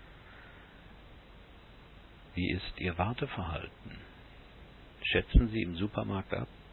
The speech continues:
an welcher Kasse Sie am schnellsten drankommen? Und ärgern Sie sich, wenn Ihre Kalkulation nicht aufgeht? Werden Sie in einem Lokal unruhig, wenn Sie nicht gleich bedient werden? Haben Sie dann den Impuls, das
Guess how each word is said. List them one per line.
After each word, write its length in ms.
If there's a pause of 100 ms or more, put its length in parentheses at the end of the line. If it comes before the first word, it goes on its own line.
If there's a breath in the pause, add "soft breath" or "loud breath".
(120)
an 160
welcher 220
Kasse 340
Sie 120
am 80
schnellsten 440
drankommen? 520 (760 loud breath)
Und 140
ärgern 300
Sie 100
sich, 260
wenn 100
Ihre 180
Kalkulation 680
nicht 240
aufgeht? 460 (1700)
Werden 260
Sie 80
in 100
einem 160
Lokal 320
unruhig, 640
wenn 120
Sie 80
nicht 140
gleich 240
bedient 420
werden? 340 (1500 loud breath)
Haben 100
Sie 100
dann 160
den 140
Impuls, 460
das 100